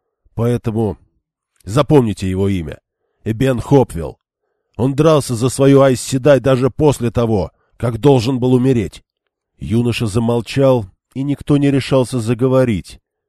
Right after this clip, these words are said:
пока Эскаральда, наконец, тихонько не проговорила: "Мы запомним его, Джахар". Но как вышло, что пятьдесят одна сестра оказалась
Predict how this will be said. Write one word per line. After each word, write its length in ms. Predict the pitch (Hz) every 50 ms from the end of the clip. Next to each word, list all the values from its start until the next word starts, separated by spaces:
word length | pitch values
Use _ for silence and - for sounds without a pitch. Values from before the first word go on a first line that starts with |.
| _ _ _
пока 320 | - 92 85 - 92 87
Эскаральда, 640 | 85 - - - 107 98 98 110 110 104 95 92 95
наконец, 520 | 95 98 - - 98 101 101 101 - -
тихонько 520 | - - 104 - - 107 101 98 - - 98
не 100 | 98 92
проговорила: 760 | - - 101 87 101 101 107 110 104 101 85 73 65 62 - _ _ _ _ _ _ _ _ _ _ _ -
"Мы 240 | 101 110 117 107 98
запомним 580 | 82 113 120 - - 147 135 107 92 85 82
его, 220 | 78 80 82 80 78
Джахар". 560 | 71 78 87 - - - 76 67 - - _ _ _ _ _ _ _ _ _ _ _ _ _ _ _ _ _ -
Но 200 | 101 113 113 104
как 240 | - 135 135 -
вышло, 360 | - 180 170 113 - - 98 92
что 260 | - - - 101 92
пятьдесят 580 | _ - 113 98 92 110 107 - 120 110 -
одна 240 | 113 107 98 117 110
сестра 500 | 104 - 117 107 - - 123 131 131 113
оказалась 680 | 92 - 104 101 87 101 120 117 113 110 - - -